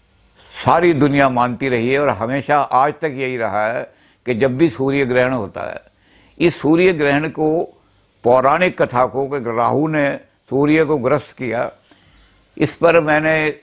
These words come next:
एक लेख लिख करके, और यहाँ एक किताब जो सूर्य ग्रहण की, यहाँ एक बहुत बड़े लेखक थे,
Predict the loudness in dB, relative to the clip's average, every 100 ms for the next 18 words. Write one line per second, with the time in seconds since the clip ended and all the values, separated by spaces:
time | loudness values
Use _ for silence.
0 | -4 -4 -2 0 0 -2 -6 -2 -4 -2
1 | -2 -2 -2 -4 -2 2 2 2 -4 -2
2 | 0 0 -4 -8 -6 -6 -4 -4 -4 -4
3 | -6 -8 -8 _ _ -6 0 0 -2 -2
4 | -2 0 -2 -2 -4 -10 _ -8 0 2
5 | 2 -2 -4 -4 -4